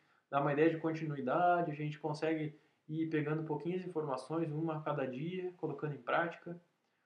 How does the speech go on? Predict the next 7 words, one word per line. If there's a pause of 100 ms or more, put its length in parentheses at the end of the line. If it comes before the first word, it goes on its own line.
(140)
O
conteúdo
acaba
ficando
mais (560)
rico,
né?